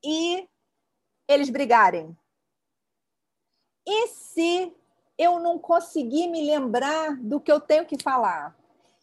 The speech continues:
E se eu não tiver um cartão? E se?" Aí vem um monte de "e se", né? E ele não consegue deixar você. Então, é,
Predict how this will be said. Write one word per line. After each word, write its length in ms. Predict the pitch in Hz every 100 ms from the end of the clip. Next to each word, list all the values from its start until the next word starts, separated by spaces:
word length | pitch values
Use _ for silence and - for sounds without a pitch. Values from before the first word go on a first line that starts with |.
| _ _
E 220 | 359 427 480
se 580 | - - 330 359 370 -
eu 220 | 320 320
não 140 | 330
tiver 400 | 359 320 285 285
um 120 | 311 311
cartão? 760 | 320 - - 247 226 196 180 -
E 200 | 359 466
se?" 280 | - 302 -
Aí 200 | 269 294
vem 240 | 302 349
um 140 | 359 349
monte 680 | 339 403 466 453 427 -
de 240 | 233 220 277
"e 40 |
se", 500 | 349 - 269 269 320 _ _ _ _ _ _ _ _ _ -
né? 240 | 226 285 523 _ _ _ _ _ _
E 180 | 320 370
ele 540 | 349 277 269 269 349 480 _ _ _ _ _
não 280 | 269 311 339
consegue 600 | - 381 - - 302 294
deixar 380 | 311 349 - 311
você. 360 | 330 339 311
Então, 240 | 277 320 370
é, 180 | 294